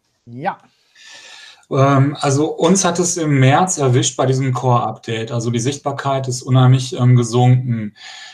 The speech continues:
Speaker 2: Jetzt so ungefähr seit Mai, ähm, steigt es, äh, langsam wieder an. Und komischerweise seit Mai habe ich jetzt eigentlich auch fast überhaupt nichts mehr irgendwie an der Internetseite gemacht.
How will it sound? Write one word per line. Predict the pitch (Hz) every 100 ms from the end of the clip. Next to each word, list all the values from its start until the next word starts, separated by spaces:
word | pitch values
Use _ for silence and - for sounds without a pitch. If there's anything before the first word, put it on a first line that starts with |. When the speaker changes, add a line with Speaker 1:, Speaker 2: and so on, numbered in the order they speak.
| -
Speaker 2:
Jetzt | 127 127
so | 160 151
ungefähr | 160 - 143
seit | 127 123 117 113
Mai, | 113 110 113 160 185 202 156
ähm, | 139 135 131 139 131
steigt | - 123 127 127
es, | 139 - 127
äh, | 120 113
langsam | 113 143 147 139
wieder | 131 127 123
an. | 123 120 101 - _
Und | 117 120
komischerweise | 135 147 147 131 127 135
seit | 123 120 117
Mai | 110 113 147
habe | 147 143
ich | 131
jetzt | 123 -
eigentlich | 123 127 127
auch | 123 123
fast | 131 127 -
überhaupt | 135 113 131 -
nichts | 127 -
mehr | 120
irgendwie | 117 120
an | 117 120
der | 123
Internetseite | 135 127 120 117 120 123
gemacht. | 107 104 147 - -